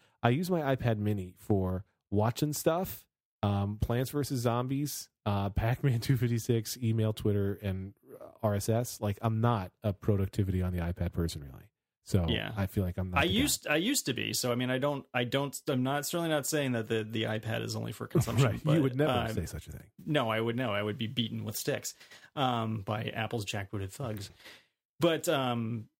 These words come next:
Speaker 2: I, like I said, since I, since I got an i-, a MacBook Air and, um, also since I don't commute anymore, I just haven't had the need to do that.
Speaker 1: Yeah.
Speaker 2: On that, on that particular device.
Speaker 1: Yeah, exactly. Like, and it's,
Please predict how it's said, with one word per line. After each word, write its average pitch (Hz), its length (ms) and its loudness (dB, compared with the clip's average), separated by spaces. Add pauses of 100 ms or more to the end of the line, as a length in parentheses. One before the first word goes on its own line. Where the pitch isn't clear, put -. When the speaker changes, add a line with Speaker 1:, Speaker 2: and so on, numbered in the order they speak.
(380)
Speaker 2:
I, 127 220 0 (320)
like 127 160 2
I 113 40 2
said, 110 220 -2
since 123 220 -2
I, 113 200 -2
since 165 220 -2
I 170 80 2
got 160 160 0
an 143 80 0
i-, 131 180 0 (380)
a 123 140 2
MacBook 117 360 -2
Air 113 380 -2 (400)
and, 117 540 -2
um, 101 300 -4
also 117 280 -4
since 113 240 -4
I 107 60 -4
don't 104 260 -4 (380)
commute 120 320 -2
anymore, 107 360 -4
I 101 60 -4
just 120 220 -8
haven't 117 160 -8
had - 100 -10
the - 80 -14
need - 160 -10
to - 80 -14
do - 140 -12
that. - 180 -12 (720)
Speaker 1:
Yeah. 123 300 0 (260)
Speaker 2:
On 110 80 -2
that, 104 240 -8
on 120 140 0
that 110 100 0
particular 113 340 -8
device. - 380 -6
Speaker 1:
Yeah, 294 180 2
exactly. 190 520 0
Like, 151 340 2
and 165 120 0
it's, - 240 -6